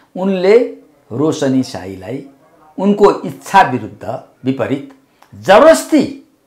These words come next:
शारीरिक सम्बन्ध राखेको के भनेदेखि, अ, देखिनुपर्छ।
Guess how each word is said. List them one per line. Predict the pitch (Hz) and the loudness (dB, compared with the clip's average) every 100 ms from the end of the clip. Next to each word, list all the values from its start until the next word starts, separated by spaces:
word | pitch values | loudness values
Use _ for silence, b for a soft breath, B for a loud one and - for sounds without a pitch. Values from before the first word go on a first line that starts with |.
| _ _ | _ _
शारीरिक | - 123 104 98 - | -6 -4 -4 -8 -14
सम्बन्ध | 98 92 90 107 127 _ _ _ 98 | -16 -16 -16 -16 -16 _ _ _ -2
राखेको | 135 135 - 113 104 | 2 2 -2 -12 -14
के | 98 | -16
भनेदेखि, | 90 90 90 90 120 120 _ _ _ - | -16 -16 -16 -14 -14 -14 _ _ _ -16
अ, | 98 98 98 | -14 -12 0
देखिनुपर्छ। | 151 202 226 202 139 - | 4 6 4 4 0 -2